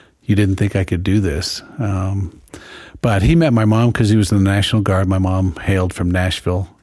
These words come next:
Tennessee, very genteel Southern woman. Um, worked, moved up to Laramie.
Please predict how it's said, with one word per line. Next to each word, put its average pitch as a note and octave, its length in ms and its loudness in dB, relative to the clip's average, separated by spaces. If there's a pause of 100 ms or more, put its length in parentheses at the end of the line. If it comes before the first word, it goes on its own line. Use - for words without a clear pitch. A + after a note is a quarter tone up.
(100)
Tennessee, F#2 680 -2 (680)
very F#2+ 480 0
genteel F2+ 1040 0 (360)
Southern F2+ 540 0
woman. F2+ 460 0 (600)
Um, F#2+ 600 -2 (180)
worked, G#2 480 -2 (180)
moved G#2+ 280 2
up G2+ 180 -2
to G2+ 120 0
Laramie. G2 640 0